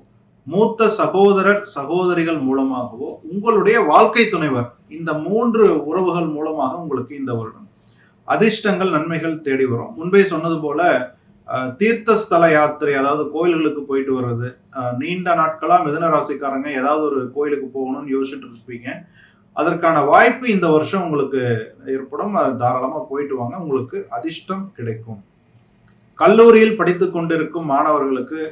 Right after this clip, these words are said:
அஹ், அதே சமயத்துல ஸ்கூல்ல படிக்கிற ஸ்டூடெண்ட்டுக்கு இது பொருந்தும். அஹ், இவங்களுக்கெல்லாம் நாலாம் இடமான படிப்புக்குரிய ஸ்தானத்துக்கு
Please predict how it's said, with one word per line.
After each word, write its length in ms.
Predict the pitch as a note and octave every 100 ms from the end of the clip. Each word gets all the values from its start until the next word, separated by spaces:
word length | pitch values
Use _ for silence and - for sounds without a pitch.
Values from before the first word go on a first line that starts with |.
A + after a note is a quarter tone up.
| - -
அஹ், 260 | B2 B2
அதே 200 | B2+ E3+
சமயத்துல 500 | E3+ D3+ C#3+ C3+ D3+ D3+ B2
ஸ்கூல்ல 360 | G#2+ - F#3+ F#3+
படிக்கிற 320 | E3 D3 C#3+
ஸ்டூடெண்ட்டுக்கு 520 | C3 D3 C#3 C3+ C3+ C3
இது 80 |
பொருந்தும். 480 | - B2 C3+ C3+ - - _ _ _ _ _
அஹ், 200 | A#2+ C3
இவங்களுக்கெல்லாம் 560 | C#3 E3 E3+ E3 G#3 D3+
நாலாம் 360 | F3 A#3 B3 G#3
இடமான 420 | F#3 E3+ E3+ F3
படிப்புக்குரிய 520 | D#3 G3 G#3 F#3 F3 D#3
ஸ்தானத்துக்கு 580 | - D3 D3 C#3 C#3